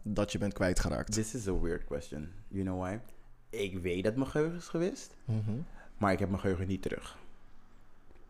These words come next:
Speaker 2: Ik weet alleen het feit dat het is gewist.
Speaker 1: Ja.
Speaker 2: Oké, dat, that's the clarification I needed. Ehm. Hey, frisse start hoor. Frisse start.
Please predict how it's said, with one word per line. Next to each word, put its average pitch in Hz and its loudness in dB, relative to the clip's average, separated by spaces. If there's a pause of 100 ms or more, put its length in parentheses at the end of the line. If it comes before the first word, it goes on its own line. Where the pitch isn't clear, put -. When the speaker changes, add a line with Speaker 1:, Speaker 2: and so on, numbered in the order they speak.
(140)
Speaker 2:
Ik 98 4
weet 98 8
alleen 101 6
het 98 -2
feit 95 4
dat 104 2
het 92 -4
is 76 -4
gewist. - -4
Speaker 1:
Ja. 104 6 (220)
Speaker 2:
Oké, - -8
dat, 73 -6 (180)
that's 82 -2
the - -8
clarification - -6
I - -6
needed. 53 -6 (340)
Ehm. 117 12 (3000)
Hey, 131 2
frisse 143 -6
start 104 -2
hoor. 92 -4 (880)
Frisse 117 2
start. - -4